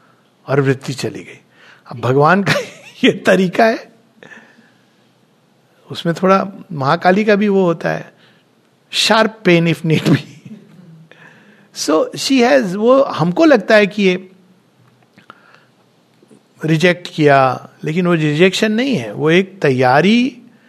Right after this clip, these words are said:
हमारी और सुदृढ़ तैयारी हो, क्योंकि वो चाहती हैं कि और आगे हम जाएं। even her rejections are not rejections, but only a postponement.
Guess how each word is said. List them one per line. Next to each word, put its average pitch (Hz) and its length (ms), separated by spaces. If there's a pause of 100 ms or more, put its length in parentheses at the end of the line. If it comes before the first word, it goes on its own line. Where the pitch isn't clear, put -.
(200)
हमारी 160 380 (100)
और 240 360
सुदृढ़ 196 420
तैयारी 156 500
हो, 151 360 (340)
क्योंकि 160 240
वो 185 120
चाहती 147 400
हैं 208 140
कि 247 140 (160)
और 208 240
आगे 147 360
हम 127 200
जाएं। - 400 (960)
even 170 500
her 135 240
rejections 151 680
are 135 240
not 131 120
rejections, 156 720 (120)
but - 80 (300)
only 170 420
a - 220
postponement. - 840